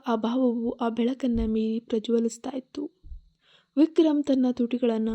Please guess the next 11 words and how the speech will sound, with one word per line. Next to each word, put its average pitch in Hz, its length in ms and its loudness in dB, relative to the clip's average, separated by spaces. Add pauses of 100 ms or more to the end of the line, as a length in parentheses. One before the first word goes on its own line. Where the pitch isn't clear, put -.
ಅವಳ 220 200 0
ಹಣೆಯ 226 340 -2
ಮೇಲೆ 226 280 0
ಹೊತ್ತಿ 226 420 -4
ನಿಧಾನವಾಗಿ 226 840 -4
ಕೆಳಗಿಳಿಸಿದ್ದ. 226 680 -6 (1040)
ಒಂದು 294 240 2
ದೀರ್ಘವಾದ 294 640 4
ಮೌನ 247 320 0
ಪ್ರೀತಿಯ 247 520 -4
ಸ್ಪರ್ಶ, - 420 -6